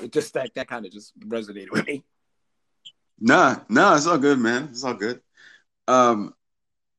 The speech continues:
Speaker 2: yeah, so, I mean, that was my initial, like, introduction to it, you know, and I've added audiobooks to that as well. So now I don't just have, like, thirty books. I have, like, ten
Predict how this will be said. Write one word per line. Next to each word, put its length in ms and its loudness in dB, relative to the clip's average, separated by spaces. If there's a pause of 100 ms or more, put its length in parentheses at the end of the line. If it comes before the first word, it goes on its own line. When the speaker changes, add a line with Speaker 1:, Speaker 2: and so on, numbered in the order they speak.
(180)
Speaker 2:
yeah, 320 2
so, 240 0
I 80 4
mean, 200 2
that 120 4
was 240 0
my 320 0 (100)
initial, 440 -2
like, 280 -4
introduction 600 -4
to 220 -6
it, 240 -6
you 140 -10
know, 260 -2
and 180 -6
I've 380 -4 (1200)
added 320 4
audiobooks 720 4
to 120 -2
that 200 2
as 260 -4
well. 320 -4
So 220 -6
now 380 0
I 120 -2
don't 220 -4
just 200 -6
have, 400 -2 (680)
like, 300 -2 (300)
thirty 280 2
books. 640 -2 (180)
I 80 -8
have, 240 0
like, 220 0
ten 520 0